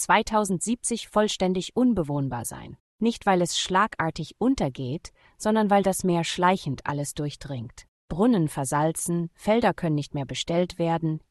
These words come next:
Infrastruktur wird weggespült. Der Weltklimarat hat bestätigt, selbst bei Einhaltung der eins Komma fünf Grad Grenze ist ein Anstieg des Meeresspiegels nicht mehr aufzuhalten, nur sein Tempo. Für ein Land wie Kiribati,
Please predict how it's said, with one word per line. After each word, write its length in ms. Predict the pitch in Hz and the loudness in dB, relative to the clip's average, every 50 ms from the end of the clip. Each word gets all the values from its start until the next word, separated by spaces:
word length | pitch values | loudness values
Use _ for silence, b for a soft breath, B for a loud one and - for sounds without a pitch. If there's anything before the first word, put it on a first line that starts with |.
| _ _ - | _ _ -2
Infrastruktur 920 | 247 254 - - 180 156 - - - 139 127 - - - 156 156 147 143 | 0 0 0 -2 -2 -4 -4 -6 -8 -12 -14 -12 -8 -6 -6 -6 -4 -4
wird 240 | 151 151 151 - - | -6 -8 -8 -6 -8
weggespült. 800 | 131 139 _ - 131 - - - - - - - - - - - _ _ _ _ | -8 -8 _ -10 -10 -10 -10 -10 -12 -14 -14 -14 -16 -18 -20 -20 _ _ _ _
Der 120 | - 196 165 | 0 4 4
Weltklimarat 680 | 202 202 208 - - - 190 180 170 151 156 151 - - | 4 4 4 0 -2 0 2 2 2 2 2 0 0 -2
hat 120 | 156 - | -6 -6
bestätigt, 580 | - 143 - - 160 139 - - - - - b b b b b b b b | -6 -6 -4 -4 -6 -6 -6 -10 -12 -14 -18 b b b b b b b b
selbst 360 | - - 220 233 - - - | -2 0 0 0 0 0 2
bei 120 | 202 - | 4 4
Einhaltung 480 | - 185 208 214 208 196 175 - 175 160 | 6 4 2 2 2 0 0 0 -2 0
der 200 | 165 - - - | -2 -2 -2 0
eins 280 | 156 190 214 208 - | 0 0 0 -2 -4
Komma 260 | - - 185 175 170 160 | -4 -2 -2 0 -2 -2
fünf 320 | - - 214 220 - - | -2 -2 -2 -2 -4 -2
Grad 260 | - 165 160 - _ | -2 -2 -2 -2 _
Grenze 440 | - 160 165 170 165 - - 170 165 B B B B B | -4 -2 0 0 0 0 -2 -4 -4 B B B B B
ist 180 | 180 175 - - | -8 -4 -2 0
ein 140 | 175 175 - | -2 0 2
Anstieg 440 | - 190 226 220 - - 202 180 - | 2 2 2 2 0 -2 -4 -4 -4
des 160 | - 160 - | -4 -2 0
Meeresspiegels 680 | 175 170 170 170 170 - - 180 170 175 170 156 - - | 0 0 0 0 -2 -4 -4 -4 -2 -2 -2 -2 0 0
nicht 280 | 165 170 170 - - | 0 0 -2 -2 -2
mehr 200 | 190 175 165 - | -2 -2 0 0
aufzuhalten, 720 | 170 165 - - - 151 131 135 123 117 - - 123 135 - _ | -2 -2 -4 -6 -8 -6 -6 -6 -8 -10 -10 -10 -12 -12 -6 _
nur 200 | 175 185 190 185 | 0 2 2 2
sein 220 | 190 202 202 190 | 2 2 2 0
Tempo. 460 | - - 214 202 170 - 139 110 - _ _ _ _ - | 0 -2 -2 -2 -2 -4 -6 -8 -8 _ _ _ _ -2
Für 240 | - 220 214 - - | 2 2 2 2 2
ein 300 | 202 240 285 294 277 247 | 2 2 2 2 2 2
Land 500 | 202 180 180 190 202 208 - - - _ _ _ _ | 2 2 2 2 2 0 -2 -4 -12 _ _ _ _
wie 120 | 202 185 | -8 -8
Kiribati, 840 | - - 202 175 175 165 135 143 131 143 - - - 127 123 139 - | -4 -2 -2 0 0 0 -2 -2 -2 -4 -4 -6 -10 -12 -12 -12 -16